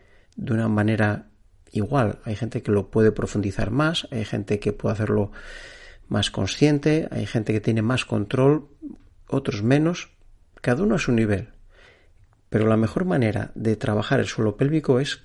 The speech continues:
conociéndolo. Ahora, pues ya ves, en este siglo veintiuno hay un despertar del suelo pélvico. En muchas técnicas corporales se empieza a dar importancia al suelo pélvico, pero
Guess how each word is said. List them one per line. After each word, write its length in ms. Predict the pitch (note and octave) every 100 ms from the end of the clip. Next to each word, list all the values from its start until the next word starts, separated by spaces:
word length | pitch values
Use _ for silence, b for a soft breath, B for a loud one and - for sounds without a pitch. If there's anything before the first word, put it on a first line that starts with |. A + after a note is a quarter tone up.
| -
conociéndolo. 720 | - G2+ F#2 G#2+ F#2 C3+ C3+ - - b b b b b b b b b b b _
Ahora, 440 | - C3 D#3+ - - _ _ _ _ _ _
pues 160 | - G#2+
ya 60 | A#2+
ves, 180 | A#2
en 80 | A#2+
este 200 | G#2 -
siglo 200 | A2 A2
veintiuno 400 | G#2+ G#2 A2+ A2+
hay 160 | G#2+ G#2+
un 120 | G#2+
despertar 1000 | G2+ - - G2+ G2+ - G#2+ G2+ - - _ -
del 160 | - G2
suelo 340 | - G#2 G2+
pélvico. 480 | - G#2+ G#2+ - G2+
En 80 | G2+
muchas 460 | G#2+ D#3 - D3 -
técnicas 460 | C3 C3 - B2
corporales 720 | - A2 - G#2+ A#2 A#2+ - b b b b
se 180 | - B2
empieza 400 | G#2 - - B2+
a 40 |
dar 280 | A2+ A2+ - b b b b b b -
importancia 680 | - A2 - - A2 A2 -
al 60 | G2+
suelo 320 | - G#2+ G#2
pélvico, 480 | A2 G#2 G#2 - A#2 - _ _ _
pero 340 | A2+ A2 A2